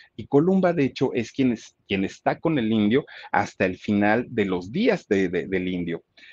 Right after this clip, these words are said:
Miren, resulta que era el año mil novecientos ochenta y seis cuando Emilio tenía ochenta y dos años,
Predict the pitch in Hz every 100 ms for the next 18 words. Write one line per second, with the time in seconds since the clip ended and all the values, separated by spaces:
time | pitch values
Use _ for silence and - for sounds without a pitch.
0 | - 110 131 127 101 - 113 120 156 165
1 | 180 - 147 139 131 131 131 131 135 113
2 | - 107 123 - 98 - 87 82 87 90
3 | - 185 208 - 107 95 113 135 135 107
4 | 101 113 - 104 98 87 92 95 117 135
5 | 123 127 -